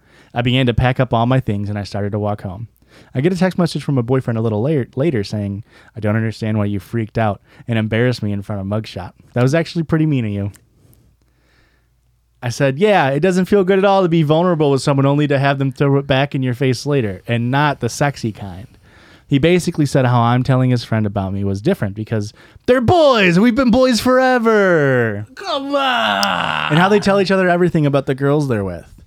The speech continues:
Speaker 1: I said, "That's not okay, and I deserve to have some privacy when it comes to us being intimate."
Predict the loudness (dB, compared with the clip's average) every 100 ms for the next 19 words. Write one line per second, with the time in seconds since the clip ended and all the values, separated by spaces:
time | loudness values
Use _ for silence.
0 | -20 -20 -20 -20 -10 -6 -2 -2 -2 -4
1 | -4 -2 0 2 2 0 -4 -6 -6 -2
2 | 0 0 -2 -2 -2 -2 -4 -8 -2 0
3 | 0 -4 -8 -8 -10 -8 -6 -6 -6 -8
4 | -8 -10 -10 -10 -6 -6 -6 -8 -12 -14